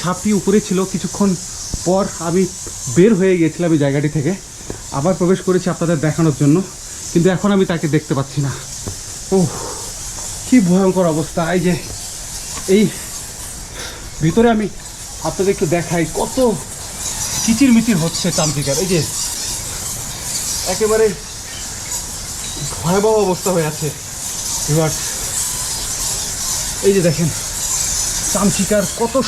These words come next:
শব্দ। আমি যদি ওখানে একটা ঢিল মারি, সবগুলো বের হয়ে আসবে, এতটাই ভয়াবহ অবস্থা। এই যে কাঠগুলো দেখেন, সেই দুইশো বছরের প্রাচীন কাঠগুলো এখনও টিকে আছে। এই যে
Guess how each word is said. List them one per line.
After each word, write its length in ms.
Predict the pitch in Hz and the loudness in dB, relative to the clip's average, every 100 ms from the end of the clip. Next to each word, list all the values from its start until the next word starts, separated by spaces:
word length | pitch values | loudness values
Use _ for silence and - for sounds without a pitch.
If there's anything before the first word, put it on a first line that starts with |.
| - | 0
শব্দ। 260 | 175 156 196 151 - - - - - - 160 | 0 4 4 4 -2 -12 -12 -10 -8 -6 0
আমি 100 | 190 | 2
যদি 100 | 196 | 4
ওখানে 160 | 202 214 | 2 2
একটা 160 | 214 156 | 0 4
ঢিল 140 | 208 262 | 4 4
মারি, 160 | 214 226 226 - | 4 2 -2 -4
সবগুলো 380 | 208 226 196 226 175 | -2 0 2 2 4
বের 120 | 180 | 4
হয়ে 140 | 170 151 | 4 2
আসবে, 180 | 135 139 - - - - - - | 0 -2 -6 -12 -12 -12 -10 -2
এতটাই 280 | 180 233 233 165 | 2 4 4 4
ভয়াবহ 280 | 180 175 165 | 2 4 4
অবস্থা। 300 | 156 143 - 135 - - - - - - - - - 208 | 2 0 -4 -4 -6 -14 -14 -14 -12 -12 -14 -14 -2 2
এই 60 | 214 | 6
যে 80 | 240 165 - - - - - - - | 6 4 -2 -12 -12 -12 -12 -12 -4
কাঠগুলো 360 | 208 220 214 202 | 0 2 4 4
দেখেন, 220 | 160 156 135 - - - - - - - | 4 0 -4 -6 -8 -8 -2 -2 -2 -10
সেই 140 | - 190 151 | 2 4 6
দুইশো 220 | 214 214 208 | 6 6 4
বছরের 320 | - 202 196 202 | 2 0 0 0
প্রাচীন 280 | 180 214 196 - - - - | 0 2 2 0 -12 -12 -2
কাঠগুলো 440 | 254 208 170 160 147 135 - - - - - - 180 | 0 2 4 4 4 0 -6 -14 -16 -16 -14 -6 -4
এখনও 240 | 175 214 196 | 2 2 4
টিকে 180 | 147 165 | 2 2
আছে। 160 | 147 160 131 - - - - - - - | 0 -4 -6 -10 -14 -14 -14 -12 -12 0
এই 60 | |
যে 40 | 180 | 0